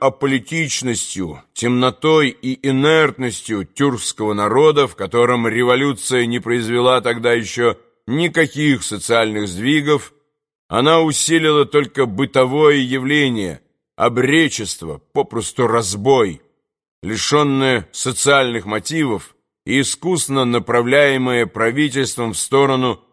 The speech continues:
национальной нетерпимости, религиозного фанатизма и территориальных захватов. Наконец,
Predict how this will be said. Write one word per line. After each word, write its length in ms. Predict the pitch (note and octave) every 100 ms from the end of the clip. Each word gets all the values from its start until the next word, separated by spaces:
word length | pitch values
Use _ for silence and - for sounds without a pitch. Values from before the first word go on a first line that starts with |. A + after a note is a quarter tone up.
| _
национальной 840 | G2+ A#2+ - B2 B2 C#3 C#3 B2+ B2+
нетерпимости, 1120 | B2 A#2+ C3 A2+ D3+ D#3 C3 G#2+ - D#2+ C#2+ _ _ _ _ _ _ _
религиозного 1000 | E2+ A#2 C#3+ C#3+ E3 E3 C#3+ G#2+ A2 G#2
фанатизма 880 | F#2+ A2+ A2+ - F#3 E3 A2+ G2+ D2+ _ _ _
и 120 | C3+
территориальных 920 | - C#3+ C#3 - C3+ C#3+ D3 C3+ B2+
захватов. 760 | A2 A#2 A#2 B2+ A#2+ - E2 _ _ _ _ _ _ _ _
Наконец, 720 | - D#2+ A2 C3+ D3 - -